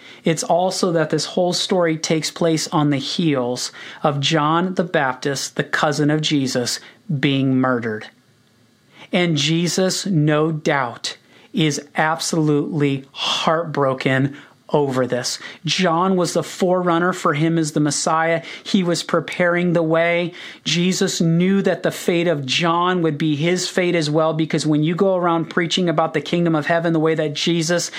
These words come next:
and John did, that will get you killed. And Jesus, it's not just the fact that John was a forerunner, it's also that this was Jesus's cousin.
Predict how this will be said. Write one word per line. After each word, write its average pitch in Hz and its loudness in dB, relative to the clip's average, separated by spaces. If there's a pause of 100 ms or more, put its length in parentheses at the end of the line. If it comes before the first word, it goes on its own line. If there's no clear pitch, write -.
(160)
and 147 2
John 160 2
did, 160 0
that 160 0
will 175 2
get 160 0
you 156 0
killed. 160 0 (680)
And 175 0
Jesus, 196 0
it's - -2
not 202 0
just 202 0
the 185 0
fact 180 0
that 165 0
John 165 0
was 160 2
a 151 0
forerunner, 175 0
it's 151 0
also 170 0
that 156 0
this 190 -2
was 226 0
Jesus's 170 -2
cousin. 147 -2